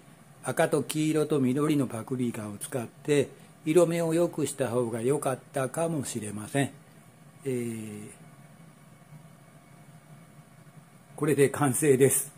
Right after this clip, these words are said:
<laughs> 手慣れない、初日に撮った、あー、三つの料理なので、全然手慣れてなくて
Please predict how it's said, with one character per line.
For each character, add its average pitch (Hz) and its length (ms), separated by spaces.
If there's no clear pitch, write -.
<laughs> - 840
手 143 100
慣 170 160
れ 170 100
な 147 140
い、 113 60
初 - 180
日 180 320
に 190 140
撮 143 120
っ - 40
た、 135 240
あ 143 80
ー、 110 580
三 175 140
つ 170 160
の 135 140
料 139 320
理 113 240
な 120 100
の 107 180
で、 127 300
全 156 180
然 160 180
手 147 100
慣 151 160
れ 151 80
て 156 140
な 147 140
く - 100
て 120 280